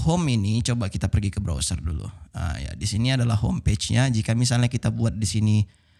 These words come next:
yang tadi, yang users tadi, dan di sini kita buat dulu di, di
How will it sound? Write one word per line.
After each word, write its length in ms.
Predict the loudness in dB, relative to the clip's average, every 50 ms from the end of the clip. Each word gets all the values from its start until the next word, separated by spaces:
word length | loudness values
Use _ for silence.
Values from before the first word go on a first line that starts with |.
| -10 -4
yang 160 | -2 0 2 2
tadi, 480 | 2 2 2 2 2 2 2 2 -2 -2
yang 200 | 2 4 6 8
users 560 | 8 8 6 6 4 2 0 0 -2 -6 -4
tadi, 440 | 0 0 2 2 4 4 4 2 0 -2 -6 -10 _ _ -20 _ _ -8 -2
dan 340 | 2 4 4 4 4 2
di 80 | 2 0
sini 220 | 2 2 2 2
kita 240 | 2 2 2 0 0
buat 180 | 0 0 -2 0
dulu 300 | 0 2 2 2 2 2
di, 160 | 2 0 0
di 240 | 2 0 0 0